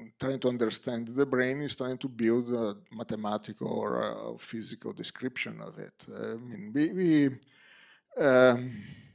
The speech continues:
because, uh, it's very clear that the physics itself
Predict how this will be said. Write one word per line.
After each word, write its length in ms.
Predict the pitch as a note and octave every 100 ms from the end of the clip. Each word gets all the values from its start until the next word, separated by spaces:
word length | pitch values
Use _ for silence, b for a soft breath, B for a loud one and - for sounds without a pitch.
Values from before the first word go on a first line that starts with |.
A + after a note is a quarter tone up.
| B _ -
because, 540 | C3+ - D3+ D#3+ D3+
uh, 220 | E3+ D#3+ D#3+
it's 180 | -
very 380 | E3+ E3 G3 G#3
clear 340 | G#3 G#3+ G#3 E3+
that 420 | D#3+ D#3 D#3 - b b b b b -
the 100 | D#3
physics 680 | - F#3 G3+ E3+ C3 - B2+
itself 580 | A#2 - C#3 D#3 A#2+